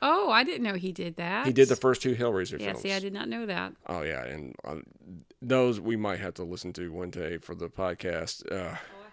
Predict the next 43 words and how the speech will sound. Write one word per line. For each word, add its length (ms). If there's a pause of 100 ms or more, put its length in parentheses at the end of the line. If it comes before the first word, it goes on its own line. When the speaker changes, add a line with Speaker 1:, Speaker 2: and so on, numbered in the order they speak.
Speaker 1:
haven't 280
seen 140
that 140
movie 320
in 80 (100)
forever. 500
Speaker 2:
yeah, 80
it's 120
been 100
a 60
long 180
time 160
for 140
me. 260 (260)
And, 200
and 440
the 120
last 280
time, 160
I, 120
the 160
other 200
day, 240
I 60
listened 280
to 100
the 100
s-, 260 (120)
score, 440
like, 140
a 60
couple 240
of 60
tracks, 380
and 120
it's, 260 (100)
it's 300 (160)
a 80
wonderful 360
score. 400
It 120
really 220
is. 340